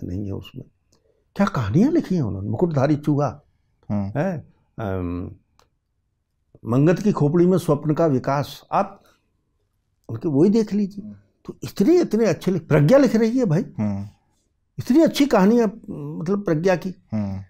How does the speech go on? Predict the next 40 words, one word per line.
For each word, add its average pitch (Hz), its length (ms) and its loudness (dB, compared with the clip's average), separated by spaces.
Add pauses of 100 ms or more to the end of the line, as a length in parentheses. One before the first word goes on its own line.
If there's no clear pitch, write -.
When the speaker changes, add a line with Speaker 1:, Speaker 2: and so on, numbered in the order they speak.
(760)
Speaker 1:
तो - 80 -14
अब 185 220 2
इन 240 80 6
लोगों 254 280 6
को 262 80 2
देख 202 220 2
करके 240 180 0
थोड़ी 233 260 0
सी 233 160 -2
ईर्ष्या 220 280 -2
तो 208 140 -2
होती 139 200 0
है 262 60 -2
कि 330 80 -4
यार 247 160 -6
हम 175 260 -2
क्यों 175 200 -4
नहीं 95 140 -2
Speaker 2:
अपने 120 120 0
Speaker 1:
हैं? 143 60 2
Speaker 2:
समकालीनों 143 580 2
में? 208 100 2 (1300)
Speaker 1:
हमारे 185 260 0
समकालीनों 180 640 2
में 185 360 -2 (1600)
कुछ 143 200 -2
अच्छी - 220 -4
कहानियाँ, 107 640 -2 (880)
मतलब 92 480 -6 (220)
मैं 117 120 0
ये 120 140 0
कह 98 220 -4
सकता 107 320 -10
हूँ 135 400 -8 (340)
कि 110 80 -4
जैसी 143 360 2
मैं 135 180 4
नहीं 127 180 2
लिख 117 240 -2
पाया, 90 300 -6